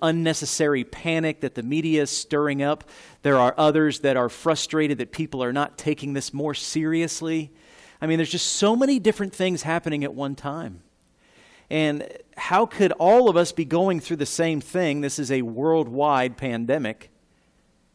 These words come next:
And yet at the same time, we're all responding to it in a different way. Well,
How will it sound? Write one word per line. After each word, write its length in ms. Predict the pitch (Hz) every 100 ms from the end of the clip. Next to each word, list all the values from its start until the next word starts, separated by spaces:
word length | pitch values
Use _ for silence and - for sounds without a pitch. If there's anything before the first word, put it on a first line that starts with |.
| -
And 140 | 147
yet 100 | 180
at 60 | 185
the 80 | -
same 240 | - 190
time, 340 | 185 185 175
we're 200 | 147 170
all 280 | 175 170 196
responding 840 | 170 160 - - 170 180 175 147 135
to 240 | - 160
it 80 | 143
in 120 | -
a 60 | 131
different 340 | 139 - 131
way. 360 | 151 127 104 90 _ _ _ _ _ _ _ _ _ _ _ _
Well, 320 | - 113 -